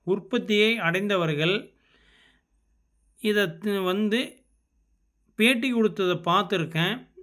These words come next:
நிறையா பேர் பயன்படுத்துனதையும் நான் நேர்ல போய் பார்த்துருக்கேன். எ-, பயன்படுத்தி மிகச்சிறந்த உற்பத்தி,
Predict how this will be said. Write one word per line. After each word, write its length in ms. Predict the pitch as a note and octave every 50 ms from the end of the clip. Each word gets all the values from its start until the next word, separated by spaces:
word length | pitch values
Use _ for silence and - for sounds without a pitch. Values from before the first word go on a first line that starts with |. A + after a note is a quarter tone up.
| - - - _ -
நிறையா 500 | F3+ E3+ F3+ G3 A3+ B3 C4+ C#4 C4+ A3+
பேர் 200 | G#3 A#3+ B3 A3
பயன்படுத்துனதையும் 920 | E3 - F#3 F#3 G3+ A#3 B3+ C4 B3+ B3 A#3 A#3 - A3 A3 A3 A3+ A#3 A3+
நான் 180 | G#3+ G3 F#3
நேர்ல 320 | F3 F3 F#3 F#3 F#3 F3+ E3+
போய் 140 | E3+ E3+
பார்த்துருக்கேன். 840 | D#3+ D#3+ D#3 D3+ D3+ C#3+ D#3 D3+ C#3 B2 C3+ C#3 D#3 F3+ A3+ - - _ _ _ _ _ _ _ _ _ _ _ _ _ _
எ-, 180 | G3 G#3+ - - - F3+ _ _ _ _ _ _ _
பயன்படுத்தி 880 | - F3+ G3+ A#3+ C#4 D4 C#4 C#4 A#3+ A3 G3+ E3+ D#3+ G#3+ A#3 B3 B3+
மிகச்சிறந்த 1400 | A3+ G3 F#3 F#3 G3 G#3+ B3+ C4 - - - - F#3+ G3 G#3+ B3 C#4 C#4+ D4 C#4 C#4+ C#4 C4 A#3+ - - _ _ _ _ _ _ _ _ _ _ _ _ _ _ _ _ _ _ _
உற்பத்தி, 920 | - E3+ F#3 G#3 - - - C4+ A#3 G3 - A#3+ A3+ F#3 F3 D#3+ - _ _